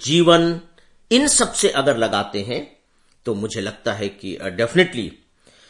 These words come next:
उसमें कहीं कोई दिक्कत नहीं आती। मित्रों, ऐसे भी मैं बहुत से लोगों को जानता हूं जो बहुत पवित्र जीवन जी रहे हैं और जिन्हें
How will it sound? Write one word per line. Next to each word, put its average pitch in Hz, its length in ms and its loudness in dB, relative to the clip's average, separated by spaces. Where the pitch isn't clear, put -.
उसमें 175 500 4
कहीं 143 240 -2
कोई 165 480 2
दिक्कत 110 580 -8
नहीं 98 480 -8
आती। 76 360 -12
मित्रों, 139 340 -2
ऐसे 139 280 6
भी 123 140 -4
मैं 104 220 -4
बहुत 139 300 -6
से 113 60 -4
लोगों 104 240 -4
को 95 120 -8
जानता 98 420 -6
हूं 87 460 -14
जो 113 80 -4
बहुत 107 420 -10
पवित्र 160 380 2
जीवन 143 360 -2
जी 131 160 -4
रहे 139 220 -6
हैं 147 260 -14
और 120 540 0
जिन्हें 135 400 0